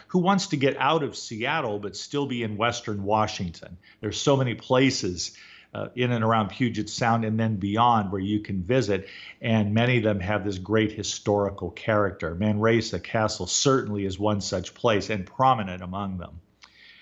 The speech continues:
Now, Matt, I am ready to move on because I just found out in researching for today's episode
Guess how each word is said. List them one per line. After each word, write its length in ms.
Now, 580
Matt, 360
I 140
am 160
ready 260
to 80
move 380
on 340
because 560
I 280
just 320
found 400
out 280
in 200
researching 600
for 220
today's 580
episode 680